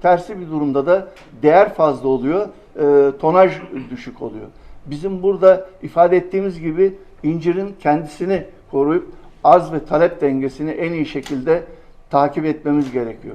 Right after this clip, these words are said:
Çünkü burada çiftçinin de bu işten memnuniyeti çok önemli. Onların da emeklerinin karşını alması lazım ve pazarlarımızı genişletmemiz gerekiyor. Şimdi pazarlara baktığımızda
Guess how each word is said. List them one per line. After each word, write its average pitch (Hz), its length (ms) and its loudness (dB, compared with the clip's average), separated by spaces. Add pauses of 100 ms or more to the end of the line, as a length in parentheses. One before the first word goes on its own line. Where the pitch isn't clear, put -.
(140)
Çünkü 160 300 -12
burada 165 320 0 (300)
çiftçinin 190 520 -4
de 156 240 2 (140)
bu 139 120 -2
işten 135 260 -2
memnuniyeti 139 880 -2 (240)
çok 147 240 0
önemli. 180 440 -2 (300)
Onların 165 460 -2
da 156 60 2
emeklerinin 143 640 0
karşını 135 460 -2
alması 147 400 -2
lazım 165 360 0 (480)
ve 175 120 0
pazarlarımızı 165 1080 2 (140)
genişletmemiz 151 760 -4
gerekiyor. 117 440 -6 (720)
Şimdi 202 480 4 (120)
pazarlara 196 560 6
baktığımızda 156 800 2